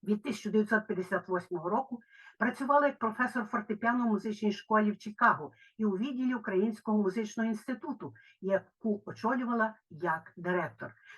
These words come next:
Вона належала до професійного об'єднання музикантів Society of American Musicians. В тисяча дев'ятсот сімдесят четвертому році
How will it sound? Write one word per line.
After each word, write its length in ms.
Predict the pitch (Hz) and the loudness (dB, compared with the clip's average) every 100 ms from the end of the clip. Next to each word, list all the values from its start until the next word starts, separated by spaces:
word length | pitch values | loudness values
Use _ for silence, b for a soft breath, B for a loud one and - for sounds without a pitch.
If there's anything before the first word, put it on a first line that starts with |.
| - | 2
Вона 200 | 208 226 | 6 6
належала 480 | 226 226 233 233 220 | 6 4 2 0 0
до 140 | 226 | 0
професійного 720 | 233 247 240 - 262 262 240 | 0 0 0 -2 0 2 4
об'єднання 500 | 202 208 226 226 226 | 2 0 2 2 4
музикантів 760 | 220 208 208 220 240 220 214 - | 2 2 4 4 4 2 -4 0
Society 600 | 233 226 - 226 240 220 B B | 2 2 -2 -4 -2 -2 B B
of 200 | 202 202 | -6 -2
American 680 | 196 196 190 202 208 208 202 | -2 2 2 2 4 6 8
Musicians. 560 | 208 202 214 - 143 - - B B B | 6 4 -2 -4 -10 -10 -20 B B B
В 20 | |
тисяча 340 | - 220 214 214 | 0 0 0 2
дев'ятсот 380 | 214 208 220 208 | 4 4 2 2
сімдесят 460 | 196 175 - 190 | 2 2 2 0
четвертому 560 | 180 175 180 175 175 165 | -2 -2 -2 0 -2 0
році 460 | 190 254 - 151 | 2 2 0 -8